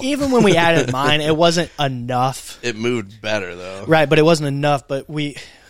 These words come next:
Speaker 1: my triceps are garbage, right? Like, like, my triceps are basically not good.
Speaker 2: Yeah, so
Speaker 1: My
Speaker 2: Preston,
Speaker 1: lockout
Speaker 2: Preston
Speaker 1: is
Speaker 2: is,
Speaker 1: terrible.
Speaker 2: is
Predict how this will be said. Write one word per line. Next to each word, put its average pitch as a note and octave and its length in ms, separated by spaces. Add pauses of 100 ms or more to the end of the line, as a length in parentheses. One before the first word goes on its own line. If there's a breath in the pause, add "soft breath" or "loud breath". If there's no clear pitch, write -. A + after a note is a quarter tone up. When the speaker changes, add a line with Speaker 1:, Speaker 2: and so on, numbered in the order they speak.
(1300 loud breath)
Speaker 1:
my C#3 240
triceps C3 640
are G2+ 60
garbage, - 680 (400 loud breath)
right? A2+ 260
Like, A2+ 220 (220)
like, D3+ 180
my D#3 120
triceps D3+ 560
are C3+ 60
basically B2+ 580
not A2 400
good. F#2 300
Speaker 2:
Yeah, C#3 100
so - 160
Speaker 1:
My D3 60
Speaker 2:
Preston, F#3 280
Speaker 1:
lockout A3 400
Speaker 2:
Preston D#3+ 280
Speaker 1:
is D#3 100
Speaker 2:
is, D3+ 100
Speaker 1:
terrible. F3 360
Speaker 2:
is C3 420